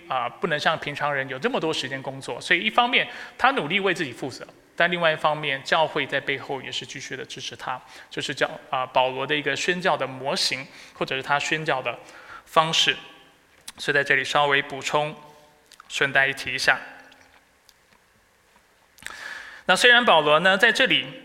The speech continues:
在今天我们刚才所看的这段经文当中，他没有直接表达他的感谢，但是其实呢，学者指出，呃，没有直接表达感谢，对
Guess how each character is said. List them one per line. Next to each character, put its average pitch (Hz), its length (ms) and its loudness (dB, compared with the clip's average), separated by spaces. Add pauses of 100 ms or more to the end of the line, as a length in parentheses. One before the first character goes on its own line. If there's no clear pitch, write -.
(180)
在 185 160 4
今 196 180 0
天 202 260 2
我 151 100 -2
们 135 140 -2
刚 180 180 2
才 147 140 0
所 139 160 -6
看 - 200 2
的 165 80 0
这 160 100 -2
段 156 160 2
经 147 160 -2
文 139 100 -4
当 139 220 2
中， 143 220 -2
他 156 160 2
没 151 140 -2
有 131 100 0
直 139 200 -6
接 156 280 0
表 135 300 0
达 127 220 -2
他 - 140 -6
的 139 120 0
感 127 260 -4
谢， - 380 -2 (760)
但 170 140 2
是 185 100 -4
其 - 380 -2
实 135 460 0
呢， 160 200 0 (200)
学 - 200 -2
者 143 140 0
指 139 160 -4
出， 143 360 -6 (720)
呃， 131 380 2 (380)
没 165 160 2
有 233 120 4
直 160 140 -2
接 180 160 2
表 139 200 2
达 131 160 2
感 127 260 0
谢， 135 360 0 (380)
对 170 220 2